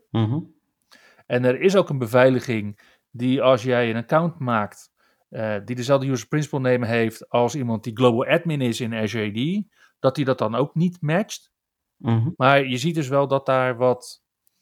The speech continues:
Speaker 2: dingen mogelijk zijn die Microsoft onwenselijk vindt en die dus ook beheerders onwenselijk zouden kunnen vinden. En Microsoft raadt dus nu ook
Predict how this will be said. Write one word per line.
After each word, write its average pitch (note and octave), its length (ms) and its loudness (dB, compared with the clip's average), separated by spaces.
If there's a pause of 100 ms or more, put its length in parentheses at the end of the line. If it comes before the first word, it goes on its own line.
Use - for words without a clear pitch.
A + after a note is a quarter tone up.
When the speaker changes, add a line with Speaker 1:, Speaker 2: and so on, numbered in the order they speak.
(180)
Speaker 2:
dingen A#2+ 320 -2
mogelijk C#3+ 460 0
zijn D3+ 500 -4 (400)
die C3 220 -6
Microsoft C3 580 -4
onwenselijk A#2+ 680 -6
vindt - 320 -6
en F#3 100 -2
die F3+ 140 0
dus C3 180 -2
ook A2+ 220 -2
beheerders B2 400 0
onwenselijk A2+ 500 -6
zouden G2+ 280 -6
kunnen G2 220 -8
vinden. G#2+ 380 -10 (920)
En F3+ 160 0
Microsoft F#3 320 2
raadt D3 180 4
dus C#3 140 -6
nu C3 160 -2
ook B2 300 0